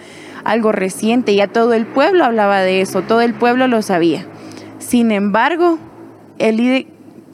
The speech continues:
como vemos aquí, dejó pasar los años. Él ya estaba grande. Nun-, lo que entendemos aquí es que nunca los corrigió. ¿Y qué pasó cuando intentó hacerlo? No lo escucharon. No le hicieron caso a sus hijos, ¿verdad? Y en realidad,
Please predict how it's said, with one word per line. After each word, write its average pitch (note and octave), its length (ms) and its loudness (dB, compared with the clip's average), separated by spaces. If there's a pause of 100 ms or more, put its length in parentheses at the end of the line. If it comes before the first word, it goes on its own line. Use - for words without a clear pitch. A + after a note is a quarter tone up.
como A#3 240 2
vemos C4 260 2
aquí, B3+ 240 0
dejó B3+ 300 0
pasar B3+ 340 0
los B3+ 240 -2
años. G4 320 0
Él B3 140 0
ya B3+ 100 2
estaba A#3+ 340 0
grande. D#4+ 320 2
Nun-, C4 360 0
lo B3 280 0
que - 60 -6
entendemos A#3+ 400 0
aquí C#4+ 140 0
es D4 80 -4
que E4 100 2
nunca C4 280 0
los A#3+ 140 0
corrigió. A#3 440 -2 (520)
¿Y A3+ 120 -2
qué B3+ 120 0
pasó C#4+ 360 0
cuando A#3 220 2
intentó G#3+ 340 -2
hacerlo? D#4+ 340 2 (280)
No C#4+ 260 2
lo B3 100 0
escucharon. F#3 540 -8 (240)
No A#3 160 0
le A#3+ 100 0
hicieron G3+ 320 -2
caso G3+ 220 -4
a - 20 -4
sus G3 180 -6
hijos, F3 240 -8
¿verdad? - 240 -4 (840)
Y B3+ 280 0
en B3 120 0
realidad, A#3+ 640 0